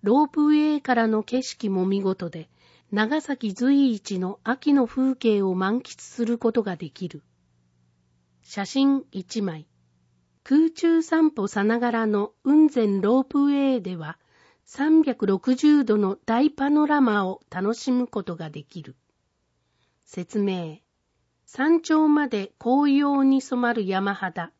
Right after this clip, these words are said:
その中を赤いロープウェイが通っています。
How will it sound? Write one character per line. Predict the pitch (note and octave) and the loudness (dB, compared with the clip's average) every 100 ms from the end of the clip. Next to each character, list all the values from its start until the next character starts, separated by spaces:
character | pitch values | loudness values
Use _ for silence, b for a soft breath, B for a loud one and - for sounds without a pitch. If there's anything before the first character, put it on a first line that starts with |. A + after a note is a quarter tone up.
| _ _ _ _ _ | _ _ _ _ _
そ | - A#3 | -6 2
の | C4 | 4
中 | D#4 D#4 C#4+ B3 | 4 2 0 0
を | F3+ F3 b b b | -2 -8 b b b
赤 | - F#3 C#4 | -12 -6 -2
い | D4 D4 | 0 0
ロ | C#4+ D4+ | 2 2
ー | |
プ | D4+ D#4+ D#4 | 2 2 4
ウ | |
ェ | D#4 D#4 | 4 2
イ | C4 | -2
が | F#3+ F3+ | -4 -10
通 | - A#3+ C4 | -4 -2 -2
っ | C4 | -4
て | - | -10
い | E3+ D#3+ | -8 -8
ま | D#3+ | -10
す。 | D3+ _ | -14 _